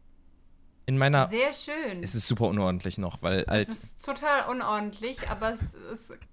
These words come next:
Speaker 2: sieht aus, als könnte es schön werden auf jeden Fall.
Speaker 1: Es wird auf jeden Fall sehr schön und es ist auch teilweise schon sehr schön.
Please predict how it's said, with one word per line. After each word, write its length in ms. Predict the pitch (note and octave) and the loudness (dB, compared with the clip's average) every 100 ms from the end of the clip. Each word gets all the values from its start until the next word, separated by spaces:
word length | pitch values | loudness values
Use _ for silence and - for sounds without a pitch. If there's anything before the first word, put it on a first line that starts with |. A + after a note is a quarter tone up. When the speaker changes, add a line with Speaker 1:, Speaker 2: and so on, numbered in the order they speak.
| A3 | -8
Speaker 2:
sieht 240 | A3 D4 - | -6 -4 2
aus, 240 | B3 D4+ | 4 2
als 160 | D4+ - | -2 -4
könnte 280 | C#4+ C4+ | -2 -2
es 100 | C4+ | -6
schön 260 | - C4 B3 | -2 -2 -2
werden 340 | A3+ A3 G3+ | -2 -2 -4
auf 160 | F3+ F3 | -8 -10
jeden 180 | F3+ F3 | -12 -12
Fall. 220 | - F#3+ | -10 -4
Speaker 1:
Es 320 | G2+ F#2+ F#2 G#2 | -4 -2 -2 6
wird 200 | D#3 - | 6 6
auf 160 | F#2 | -2
jeden 160 | G2 F2 | -2 -4
Fall 140 | G2+ | -6
sehr 140 | F#2+ G2 | -6 -6
schön 240 | - A2 | -6 -6
und 160 | - G#2+ | -6 -6
es 100 | A#2+ | -4
ist 180 | C3 | -2
auch 140 | - - | 0 0
teilweise 460 | - G2+ G2 F#2 | 0 2 2 0
schon 180 | - F#2+ | -2 -4
sehr 140 | F#2 F#2 | -2 -2
schön. 320 | - A#2 | 0 0